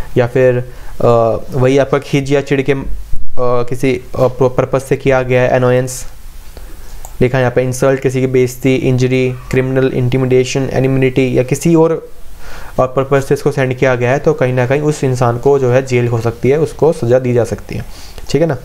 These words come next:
और किसी अगर email में भी ऐसा कुछ message send किया गया है तो उसके basis पे भी उसको, अ, सज़ा दी जा सकती है, ठीक है। ये section, अ,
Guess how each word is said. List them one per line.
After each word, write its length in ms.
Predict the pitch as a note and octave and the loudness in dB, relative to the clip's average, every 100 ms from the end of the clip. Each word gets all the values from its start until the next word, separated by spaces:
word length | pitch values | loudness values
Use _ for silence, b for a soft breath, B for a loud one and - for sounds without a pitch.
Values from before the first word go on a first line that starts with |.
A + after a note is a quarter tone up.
| B B B B B B B | B B B B B B B
और 340 | A2+ A#2+ B2 A2+ | 2 2 0 -2
किसी 260 | B2+ C3+ | 0 0
अगर 240 | A#2+ B2+ C3 | 2 0 0
email 260 | C3+ D3 | 0 0
में 140 | C#3+ C#3 | 2 2
भी 60 | |
ऐसा 200 | C#3 C3 | 0 0
कुछ 140 | C#3 C3+ | -2 0
message 240 | B2 B2+ | 0 0
send 220 | B2+ A#2+ | 0 -2
किया 200 | A#2+ B2 | 0 0
गया 120 | A#2 B2+ | 2 0
है 60 | |
तो 180 | - D3 | 2 0
उसके 280 | C3 - D3 | -2 -2 -2
basis 340 | B2+ A#2+ B2 | 0 -2 -2
पे 120 | B2+ | 0
भी 140 | A#2+ C#3 | 2 2
उसको, 320 | B2+ - D#3+ | 0 0 0
अ, 120 | A#3 B B B - | 0 B B B 0
सज़ा 500 | A#2 C3+ D#3+ B2+ B2 | 2 2 0 0 0
दी 120 | C3+ | 0
जा 100 | A#2+ | 0
सकती 320 | A2+ G#2+ - G2+ | 0 -4 -6 -6
है, 80 | - - - B B B | -6 -8 -6 B B B
ठीक 140 | C#3 | 0
है। 140 | D#3+ D3 | 2 0
ये 80 | D3 | 0
section, 440 | C#3 B2+ - | 0 0 0
अ, 80 | D#3 | -2